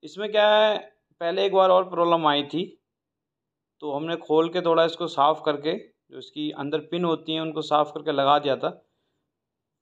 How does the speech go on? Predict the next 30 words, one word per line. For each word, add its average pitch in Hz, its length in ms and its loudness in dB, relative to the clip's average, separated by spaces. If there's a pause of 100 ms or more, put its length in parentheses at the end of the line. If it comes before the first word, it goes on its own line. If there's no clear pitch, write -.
पहले 151 180 -2
हमने 170 200 0
खोला 165 220 4
था 175 100 -4
तभी 175 260 -2
इसका 175 200 -2
जो 170 100 -2
लॉक 165 280 2
टूट 147 180 -4
गया 135 140 2
था, 139 140 0
तभी 139 400 -6
हमने 143 220 -2
इसको 147 220 -6
टेप 151 240 0
से 156 140 -6
चिपका 131 300 -6
रखा 120 260 -4
था। 127 100 2
आपने 131 160 -2
देखा 135 260 -2
था 143 120 -4
कि 143 100 -6
हमने 139 160 -6
खोलने 139 340 -8
के 139 80 -6
टाइम 139 160 -6
इसको 156 360 -14 (420)
टेप 143 220 -12
ल-, 139 280 -8